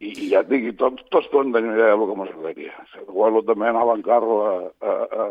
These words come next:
a Vila quan era jove i ara no hi aniria. Però, bueno, eh, dit això, no hem provocat nosaltres aquest tema. O sigui, l'administració ho ha dat a un concurs, hem entrat i l'hem guanyat. Hi havia quatre més.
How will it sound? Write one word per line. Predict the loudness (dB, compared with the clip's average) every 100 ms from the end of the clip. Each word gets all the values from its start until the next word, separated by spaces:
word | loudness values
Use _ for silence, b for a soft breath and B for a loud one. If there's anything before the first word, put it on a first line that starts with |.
| -2
a | -2
Vila | 0 0 2
quan | 0 0
era | 0 0
jove | 0 2 2 4
i |
ara | 4 2
no | -2
hi | -8
aniria. | -4 -4 -4 B B B B _ _ _
Però, | -8 -4
bueno, | 0 2 0 -2
eh, | -4 -2 -6 -8
dit | -12 -10
això, | -4 0 0 -2 -14 -20 -20
no | -18 -12 -4 0
hem | 0 -2
provocat | -4 -2 0 -2
nosaltres | 0 -4 -6 -10
aquest | -12 0
tema. | 2 2 -2
O | -14
sigui, | -12 -8 -6
l'administració | -8 -12 -12 -14 -12 -10 -10 -8
ho | -6 2
ha | 4
dat | 4 2 -6 _ _ _
a | -4 -4
un | -2
concurs, | -4 0 2 2 0 -10 -4
hem | -2 0
entrat | 2 4 2 0 2
i | 4
l'hem | 4
guanyat. | 0 -8 -10 -14 _ b b b b
Hi | 4
havia | 6 4
quatre | 4 2 0 -2
més. | -6